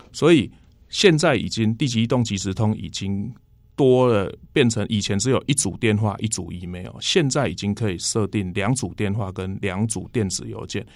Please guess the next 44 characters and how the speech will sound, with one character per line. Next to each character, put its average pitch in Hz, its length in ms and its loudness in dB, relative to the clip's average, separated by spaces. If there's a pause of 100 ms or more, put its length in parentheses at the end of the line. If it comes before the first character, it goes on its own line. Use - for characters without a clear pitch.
(240)
也 98 80 -2
就 139 120 2
是 143 260 2 (320)
爸 127 200 2
爸 101 320 -2 (640)
的 98 140 0
小， - 160 -6 (100)
不 - 100 -6
动 120 220 4
产， 107 240 -6 (220)
其 - 120 -4
实 98 380 -4 (140)
电 120 180 6
话 110 240 0
也 - 60 -10
可 110 160 -4
以 90 60 -6
留 87 340 -8
小 92 200 -6
孩 87 160 -10
子 - 220 -8
的， - 180 -12 (460)
那 131 220 2
这 127 100 2
样 117 100 2
小 92 220 -4
孩 95 140 -4
子 98 280 -6 (280)
警 95 180 -8
觉 90 180 -6
性 95 380 -4
比 - 80 -14
较 95 120 -6
高， 90 280 -8 (160)
比 107 80 -10
较 101 140 -4
高。 90 260 -8
家 117 220 -2
里 104 100 -2
的 87 80 -6
长 87 320 -8
辈 107 240 -2 (320)
如 107 180 -2
果， 98 320 -4